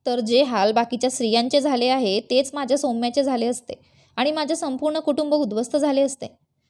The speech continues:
मित्रांनो, आजकाल लोक सोशल मीडियाचा वापर चांगल्या कामासाठी कमी, पण वाईट कामासाठी जास्त करू लागले आहेत. म्हणूनच आपल्याला सोशल मीडियाची गरज आहे, पण आपण त्याबाबत जास्त सावध राहिले पाहिजे. चार प्रेमाच्या संभाषणाप्रमाणे आपण कोणावरही विश्वास ठेवू नये,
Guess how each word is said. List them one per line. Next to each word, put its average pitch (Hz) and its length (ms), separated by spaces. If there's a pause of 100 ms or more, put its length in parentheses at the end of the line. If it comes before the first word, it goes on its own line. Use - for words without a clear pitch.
(140)
मित्रांनो, 226 440
आजकाल 240 360
लोक 240 260 (120)
सोशल 269 400
मीडियाचा 277 420
वापर 262 280
चांगल्या 247 360
कामासाठी 277 460
कमी, 262 320
पण 262 180
वाईट 233 280
कामासाठी 269 440
जास्त 226 380
करू 254 140
लागले 233 280
आहेत. 233 260 (200)
म्हणूनच 262 440
आपल्याला 302 340
सोशल 294 340
मीडियाची 302 400
गरज 262 300
आहे, 277 180 (220)
पण 233 80
आपण 220 340
त्याबाबत 226 460 (180)
जास्त 247 320
सावध 233 400
राहिले 262 240
पाहिजे. 254 320 (460)
चार 233 180
प्रेमाच्या 247 460
संभाषणाप्रमाणे 247 920
आपण 247 260
कोणावरही 254 540
विश्वास 226 400
ठेवू 254 180
नये, 254 140